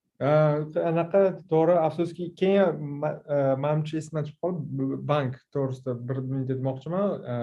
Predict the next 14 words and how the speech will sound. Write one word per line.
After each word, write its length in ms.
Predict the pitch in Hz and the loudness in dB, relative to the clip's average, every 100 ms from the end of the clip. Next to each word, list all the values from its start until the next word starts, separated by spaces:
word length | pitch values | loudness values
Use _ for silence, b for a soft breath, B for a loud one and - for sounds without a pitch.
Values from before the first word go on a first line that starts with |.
| 117 | -4
shu 100 | - | -8
state 260 | 127 151 151 | -6 -4 -4
capacity, 540 | 135 131 127 - 123 | -4 -2 -4 -4 -6
davlat 320 | 123 127 123 - - | -2 0 0 -4 -8
o'ziga 360 | 143 127 123 127 139 | -2 -2 -2 -6 -6
haddan 280 | 135 135 | -2 -2
ziyod 360 | 131 127 123 120 | 0 0 0 -2
ko'p 260 | - 135 135 _ | -4 -4 -6 _
funksiya 360 | 143 139 135 | -6 -4 -4
olib 120 | 123 135 | 0 2
borganligiga 540 | 131 131 131 131 131 135 147 | 2 0 -2 -2 -2 -2 -2
yaqqol 440 | 156 156 139 131 123 - _ _ _ _ | -4 0 0 0 -2 -12 _ _ _ _
полевой 360 | 156 165 160 147 123 | 4 6 6 6 4
misol, 320 | 123 139 | 0 -2